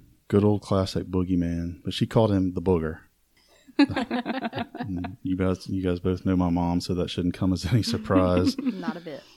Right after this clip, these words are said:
Speaker 1: But she didn't go into any great detail as far as the story,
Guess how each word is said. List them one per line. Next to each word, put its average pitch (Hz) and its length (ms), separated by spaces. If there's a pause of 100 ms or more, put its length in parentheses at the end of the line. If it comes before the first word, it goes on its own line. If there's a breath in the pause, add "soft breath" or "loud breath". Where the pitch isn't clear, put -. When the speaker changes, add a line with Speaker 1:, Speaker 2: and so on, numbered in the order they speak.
Speaker 1:
But 104 160
she - 140
didn't 147 180
go 117 160
into 107 200
any 98 100
great 98 380
detail 104 680
as 95 100
far 95 220
as 92 80
the 90 120
story, 101 600